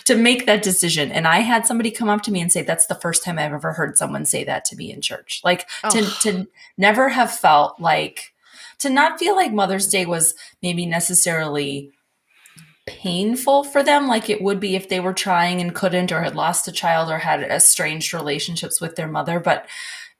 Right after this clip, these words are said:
Speaker 1: in a, in a way that was, like, just to be seen on a day that ignores them. Like, to say, "You're, you're, it's valid to not want children. It's okay.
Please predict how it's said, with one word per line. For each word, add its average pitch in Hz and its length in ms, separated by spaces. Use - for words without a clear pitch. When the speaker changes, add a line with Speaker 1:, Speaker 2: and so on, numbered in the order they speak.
Speaker 1:
in 214 180
a, - 200
in 214 180
a 202 120
way 214 840
that 185 260
was, 175 240
like, 151 480
just 208 280
to 214 100
be 180 160
seen 185 500
on 165 240
a 165 80
day 156 220
that 147 220
ignores 151 920
them. 147 240
Like, 170 220
to 180 100
say, 185 260
"You're, 269 380
you're, 262 260
it's 262 280
valid 196 480
to 170 120
not 151 240
want 143 200
children. 139 360
It's 302 160
okay. 370 420